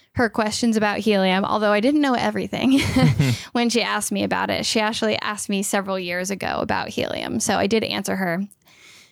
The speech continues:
Speaker 1: Uh, I wish I could share even more of this stuff with her now 'cause I know she'd be so excited,
Speaker 2: Mm-hmm.
Speaker 1: but she was really the kindest, most genuine person I've ever met. And I know a lot of people say those things about their mom, but <laughs> I've,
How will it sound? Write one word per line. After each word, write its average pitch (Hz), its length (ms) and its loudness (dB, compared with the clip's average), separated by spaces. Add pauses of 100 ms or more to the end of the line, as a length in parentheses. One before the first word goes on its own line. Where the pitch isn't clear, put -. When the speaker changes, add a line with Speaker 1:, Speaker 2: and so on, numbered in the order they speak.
(360)
Speaker 1:
Uh, 202 220 2
I - 60 0
wish 262 360 2
I 202 100 0
could 202 180 -2
share 220 240 2
even 240 300 4
more 262 180 4
of 269 60 2
this 208 180 -2
stuff - 500 -6
with - 180 -6
her 220 140 0
now 78 280 -4
'cause - 140 -8
I 226 80 -2
know 82 160 -2
she'd 214 200 -6
be 214 80 -4
so - 200 -4
excited, - 500 -6
Speaker 2:
Mm-hmm. 113 80 4
Speaker 1:
but 92 240 0 (520)
she - 180 0
was 320 200 0
really 247 240 2
the 226 140 2
kindest, 208 680 0
most 208 300 0
genuine 196 460 0
person 196 360 -2
I've - 200 -2
ever - 260 -2
met. 80 320 -2 (100)
And 202 480 0 (680)
I 233 100 0
know 269 180 4
a 277 40 2
lot 226 180 0
of 220 140 -2
people 233 460 2
say 208 400 2
those 262 280 2
things 294 380 4
about 294 280 0
their 311 180 0
mom, 311 400 6
but 220 280 2
<laughs> - 160 -2
I've, 254 320 -4